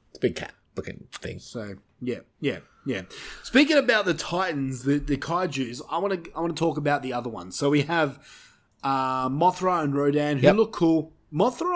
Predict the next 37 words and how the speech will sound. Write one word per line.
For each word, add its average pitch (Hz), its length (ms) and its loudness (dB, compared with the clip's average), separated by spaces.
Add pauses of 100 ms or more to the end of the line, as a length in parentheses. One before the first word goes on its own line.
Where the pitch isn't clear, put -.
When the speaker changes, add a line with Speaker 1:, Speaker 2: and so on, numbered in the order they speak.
(140)
Speaker 2:
I 202 60 0
feel, 185 380 6
is, 165 100 6
like, 147 220 0
the 143 60 -2
weakest 135 500 -2
link. 127 280 -4
Like, 123 160 -4
they 151 100 -2
call 196 240 2
her 208 60 2
the 165 100 -2
queen 143 580 -4 (360)
of 127 140 -8
the 123 80 -6
Titans, 123 440 -2
but 131 180 -8
really, 180 300 2
what 190 180 -6
does 262 140 -10
she - 160 -12
do? 113 260 -12 (100)
She - 120 -16
doesn't 226 140 -14
really 160 140 -6
do 110 140 -10
much. 117 100 -4
Speaker 1:
She's 120 240 0
fabulous. 92 520 2
Speaker 2:
Like, - 80 0
she's 185 240 -4
so, 233 180 2
l-, 156 300 2 (400)
she's - 340 -6
so, - 200 -4
yeah, 233 460 4 (400)
yeah. 226 360 -2